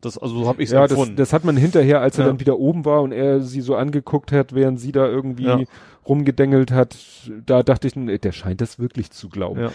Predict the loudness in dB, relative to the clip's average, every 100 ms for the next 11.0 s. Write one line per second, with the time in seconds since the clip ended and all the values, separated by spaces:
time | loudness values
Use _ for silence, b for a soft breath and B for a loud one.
0 | B 0 2 4 2 0 2 2 2 -4
1 | -8 -4 -2 -2 -2 -4 -2 0 0 0
2 | -6 0 2 2 2 0 _ b b b
3 | _ _ -10 0 2 2 -2 -2 -2 -2
4 | -4 -8 -4 -2 -2 -4 -10 b b b
5 | 0 4 4 2 0 0 2 0 0 0
6 | 0 2 2 2 2 0 0 0 0 0
7 | -8 -4 -2 -2 -4 _ -18 -10 -8 0
8 | 2 2 0 2 0 0 b b -6 -4
9 | -4 -2 -2 0 0 2 -2 -2 -2 -2
10 | -2 -2 -2 -4 -6 -8 -6 -8 -12 -20